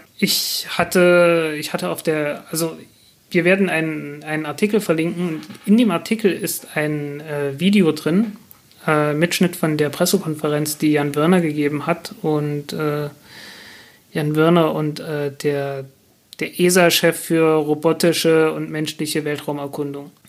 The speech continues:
Ähm, die haben das gegeben, äh, per Videokonferenz, war alles sehr improvisiert.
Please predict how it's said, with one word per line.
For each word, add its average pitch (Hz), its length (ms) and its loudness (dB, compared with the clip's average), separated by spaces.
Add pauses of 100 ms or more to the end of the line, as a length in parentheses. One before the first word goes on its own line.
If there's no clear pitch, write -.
(140)
Ähm, 160 340 0
die 151 120 -6
haben 180 120 4
das 175 140 0
gegeben, 165 580 2
äh, 147 380 -6
per 151 400 -2
Videokonferenz, 202 960 2
war 160 100 0
alles 165 240 -4
sehr 160 140 -2
improvisiert. 165 800 0